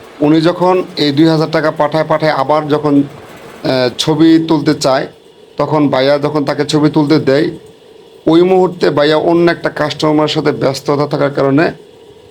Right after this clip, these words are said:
হ্যাঁ, খেয়াল করতে না পারায় সে ছবি তোলার কথা বলে অন্য প্রান্ত সম্ভবত প্রতারক চক্রের সাথে WhatsApp-এ তার সাথে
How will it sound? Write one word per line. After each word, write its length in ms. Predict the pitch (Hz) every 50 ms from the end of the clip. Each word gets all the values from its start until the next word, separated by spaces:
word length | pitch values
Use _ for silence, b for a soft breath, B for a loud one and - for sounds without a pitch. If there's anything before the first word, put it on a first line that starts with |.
| - - - - -
হ্যাঁ, 280 | - 185 170 143 127 123 - 160 - -
খেয়াল 220 | - - 196 208
করতে 300 | 143 147 156 - 156 156
না 160 | 147 147 147
পারায় 380 | 143 147 147 143 156 180 - 285 - - - - - - - - - - -
সে 420 | - - - 160 151 151 143 135 - - -
ছবি 260 | - 160 165 180 190
তোলার 240 | 160 185 180 170 160
কথা 220 | 160 156 151 156
বলে 320 | 139 143 151 156 180 - - - - - -
অন্য 300 | 185 185 202 208 208 202
প্রান্ত 520 | 196 - 202 202 175 165 - 180 190 202 - - - - - - - - - - - - - - - -
সম্ভবত 560 | - - - 165 170 180 190 180 196 190 196
প্রতারক 400 | 185 165 180 180 - 185 175 170 139 -
চক্রের 220 | 175 165 160 160
সাথে 180 | 143 156 156 160
WhatsApp-এ 640 | 139 127 135 139 143 - - 170 160 - 160 160 151 156 156 B B B B - - -
তার 120 | 139 139
সাথে 440 | 135 - 147 135 135 143 139 139 131